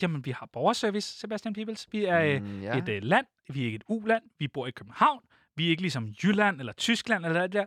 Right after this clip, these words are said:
Speaker 1: Vi er, vi kan rent faktisk lige gå ned og snakke med en dame på kommunen, og så kan hun skifte
Speaker 2: Okay,
Speaker 1: din alder
Speaker 2: okay.
Speaker 1: for dig. Værsgo,
Speaker 2: En
Speaker 1: jeg
Speaker 2: ting
Speaker 1: vil
Speaker 2: er
Speaker 1: gerne
Speaker 2: så
Speaker 1: være
Speaker 2: at så
Speaker 1: nitten. Ja.
Speaker 2: skulle, øh,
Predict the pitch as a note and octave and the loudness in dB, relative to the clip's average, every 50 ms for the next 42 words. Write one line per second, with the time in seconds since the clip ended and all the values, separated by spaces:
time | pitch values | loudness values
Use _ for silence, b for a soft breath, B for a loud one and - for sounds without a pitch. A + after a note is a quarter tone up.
0 | - _ G3+ A3 A#3 A3 - - G3 F#3+ A#3 G#3+ A3+ A3 - A#3 B3 A3+ - A3+ | -2 _ 0 2 2 2 2 0 -2 0 2 2 2 2 2 2 2 2 4 2
1 | G#3+ A3 A3+ A3 - - G3+ G#3+ B3+ C4 - - - F#3 - - G#3 G#3 G#3 G#3+ | 2 2 0 0 2 4 6 6 6 4 2 -4 -4 -4 0 2 2 2 4 4
2 | A3 G3 G3+ G3+ G#3 G#3 G3+ - G3 G3 G3+ G#3+ A#3 A3+ B B B B B F3+ | 2 4 4 4 4 2 2 2 2 4 4 4 2 0 B B B B B 0
3 | F3 - G3+ G#3 G3+ G3 - - E3+ - - - G3 D#3 C#3 C#3 D3+ D#3 - D3 | 2 2 4 4 4 4 4 4 4 4 4 4 4 4 4 2 0 -2 0 -2
4 | C#3 - - C#3+ C3+ C#3+ D#3 _ _ - D4 D#4 C#4 - - G#3+ A3 G#3+ - B3+ | 0 2 2 2 2 2 -2 _ _ 4 4 4 4 4 2 2 2 4 4 4
5 | A#3 A3 F3+ - - F3+ F3 F3 E3 C#3 C3+ C#3+ - - D3+ C3+ - F3 E3+ C#3 | 4 6 6 4 4 6 6 6 6 6 6 4 2 2 2 2 2 4 4 6
6 | C3 B2+ B2 A2+ G#2+ G#2 G#2+ G#2 G#2 | 8 8 8 8 6 6 4 2 0